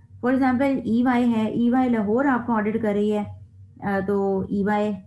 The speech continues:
लाहौर लिखा जाएगा। अगर इस्लामाबाद कराची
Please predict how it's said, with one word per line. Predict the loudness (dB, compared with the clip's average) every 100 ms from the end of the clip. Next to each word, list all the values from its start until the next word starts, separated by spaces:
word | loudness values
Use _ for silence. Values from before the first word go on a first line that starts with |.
| -2
लाहौर | 0 2 2
लिखा | 0 -2
जाएगा। | -2 0 0 -2 -4 -14 -20 -20 -4
अगर | 0 0
इस्लामाबाद | 0 -4 -2 2 2 2 0 -2 -14 -20 _ -20 -20 -20 -20 -14 -4
कराची | 0 0 2 0 0